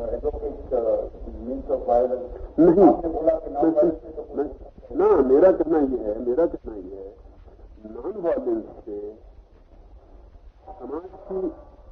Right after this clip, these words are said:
Speaker 2: अंतररचना नहीं बदल सकती, लेकिन नॉन वायलेंस से आप समाज के सत्ता के अधिकारी हो सकते हैं। समाज की व्यवस्था जो है व्यक्तिगत संपत्ति की, वो तो आपको दबाव से बदलनी पड़ेगी।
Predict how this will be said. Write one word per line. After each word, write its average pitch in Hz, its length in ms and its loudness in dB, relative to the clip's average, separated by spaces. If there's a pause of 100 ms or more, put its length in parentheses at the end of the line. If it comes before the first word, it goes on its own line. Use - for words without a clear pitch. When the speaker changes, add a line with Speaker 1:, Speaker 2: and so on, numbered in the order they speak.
(100)
Speaker 2:
अंतररचना 170 640 2
नहीं 165 200 8
बदल 117 240 6
सकती, - 400 -6
लेकिन 143 220 4
नॉन 127 400 4
वायलेंस 107 580 0
से 101 260 -6 (400)
आप 135 380 -4
समाज 117 280 0 (140)
के - 80 4
सत्ता - 400 0
के - 140 -2
अधिकारी - 460 4
हो 175 120 8
सकते - 420 2
हैं। - 260 -12 (1600)
समाज 139 280 4 (140)
की 190 80 4
व्यवस्था 156 520 4
जो 147 320 4
है 113 260 0 (140)
व्यक्तिगत 131 440 0
संपत्ति 107 580 -6
की, 95 300 -12 (640)
वो 139 180 6
तो 175 180 4
आपको 143 400 2
दबाव 120 380 2
से 120 60 -2
बदलनी 104 340 -2
पड़ेगी। 90 380 -10